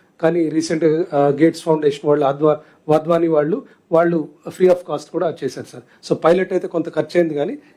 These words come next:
ఇప్పుడు మనకి free of cost మంచి మోడల్ వచ్చింది. దీంట్లో తమరు కూడా చూశారు, సార్, మీరు మన్యంకి వచ్చినప్పుడు, స్కై అంటే సెవెంటీ పర్సెంట్ and above, మౌంటైన్ అంటే ఫార్టీ వన్ to సెవెంటీ, స్ట్రీమ్ అంటే ఫార్టీ పర్సెంట్,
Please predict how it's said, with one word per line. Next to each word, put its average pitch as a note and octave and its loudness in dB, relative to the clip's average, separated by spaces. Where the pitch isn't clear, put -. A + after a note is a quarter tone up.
ఇప్పుడు F#3 -2
మనకి F3 2
free E3+ 4
of E3+ -14
cost D#3 -2
మంచి D#3 -2
మోడల్ C#3 0
వచ్చింది. - -16
దీంట్లో G#3+ 4
తమరు F#3 2
కూడా G3 2
చూశారు, F3 2
సార్, A3 -2
మీరు E3 2
మన్యంకి F3 0
వచ్చినప్పుడు, E3 -2
స్కై F#3+ 2
అంటే A#3+ -2
సెవెంటీ F3+ -2
పర్సెంట్ F3+ -4
and D3 0
above, G#3+ 2
మౌంటైన్ F#3+ 2
అంటే F#3 0
ఫార్టీ D#3+ 0
వన్ F3 4
to E3 -8
సెవెంటీ, C3 -4
స్ట్రీమ్ G#3+ 2
అంటే F#3 2
ఫార్టీ C#3+ -4
పర్సెంట్, - -18